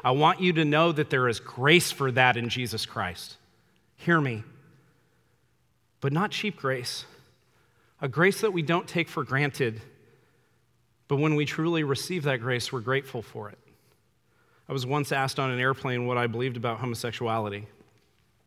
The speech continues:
A guy asked me what I did, and I was like, "An accountant." No, I didn't say that. I said, "A pastor," and we started talking, and he goes, "What do you think about homosexuality?" And I said, "You know,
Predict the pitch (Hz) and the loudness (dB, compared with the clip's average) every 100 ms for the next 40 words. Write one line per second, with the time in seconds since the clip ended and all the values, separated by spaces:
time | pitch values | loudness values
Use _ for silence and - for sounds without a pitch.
0 | - - - - _ - 120 110 107 120 | -20 -20 -20 -20 _ 0 2 4 2 -2
1 | 104 104 95 101 98 95 92 98 95 98 | -2 -2 -2 -4 -4 -6 -8 -8 -10 -8
2 | 143 160 180 190 160 104 92 101 95 98 | -6 -4 -2 -4 -4 -8 -6 -6 -6 -8
3 | 95 90 92 - - - _ - - _ | -10 -10 -10 -14 -20 -20 _ -20 -20 _
4 | - 131 120 - 110 - 113 110 117 143 | -12 -8 -2 -2 -2 -4 -4 -4 -4 -4
5 | 120 110 104 113 110 110 104 123 123 143 | -4 -2 -4 -2 -4 -4 -6 -6 -4 -4
6 | 196 - 180 165 143 147 143 143 131 135 | -4 -4 -4 -2 -2 -2 -2 -4 -2 -2
7 | 143 117 113 110 - 120 127 143 151 | 0 0 -2 -4 -2 -4 -2 0 0